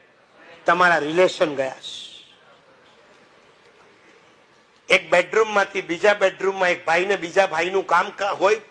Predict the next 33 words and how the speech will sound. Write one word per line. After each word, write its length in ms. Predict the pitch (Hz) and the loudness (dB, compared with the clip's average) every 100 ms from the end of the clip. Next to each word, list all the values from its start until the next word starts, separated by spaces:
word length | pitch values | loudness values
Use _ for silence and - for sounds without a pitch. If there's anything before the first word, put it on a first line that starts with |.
| - | -8
કે 80 | 180 | -4
મમ્મીનું 460 | 170 170 202 208 196 | -2 -2 0 0 2
કામ 260 | 170 202 | 2 2
હોય 140 | 196 247 | 0 -2
ને, 140 | 269 - _ _ _ - - - | -4 -10 _ _ _ -20 -10 -2
હવે 180 | 170 | 2
તમે 200 | 202 208 | 2 2
બહાર 360 | 190 165 185 214 | 2 6 6 6
નથી 300 | 214 208 208 | 2 -2 0
આવતા, 360 | 180 147 147 127 _ _ _ - - | 0 0 -6 -6 _ _ _ -10 -2
તમે 220 | 180 196 | 2 2
તમારા 400 | - 196 208 208 | 0 2 4 4
રૂમમાંથી 540 | 190 208 202 180 - | 2 0 0 0 -2
મમ્મીને 360 | 175 170 196 190 | -4 0 2 2
મેસેજ 380 | 170 160 190 190 | 2 -2 -4 -4
કરી 220 | 185 165 | -2 -4
દો 180 | 156 151 | -2 -4
છો 360 | - 170 147 - - - - _ - | -2 -2 -2 -6 -20 -20 -20 _ -2
અને 140 | 156 | 0
મમ્મી 340 | 160 160 185 202 | 2 0 0 0
એ 60 | |
કામ 300 | 185 170 185 | 0 2 0
પટાવી 380 | 190 175 175 160 | 0 -4 -2 -2
દે 180 | 151 156 | -4 -6
છે. 360 | 147 180 160 - - _ _ _ - | -4 -2 -2 -2 -14 _ _ _ 0
તમારા 300 | 175 175 160 | 2 4 0
રિલેશન 560 | 147 180 196 - 202 | 0 0 0 0 -2
ગયા 240 | 170 165 156 | 2 2 0
છે. 340 | - 175 160 - _ _ - | -2 -2 -2 -4 _ _ -2
અને 140 | 165 | 2
એથી 300 | 170 165 196 | 2 0 2
આગળ 200 | 180 165 | 4 4
કહું, 360 | 156 190 226 381 | 0 2 2 0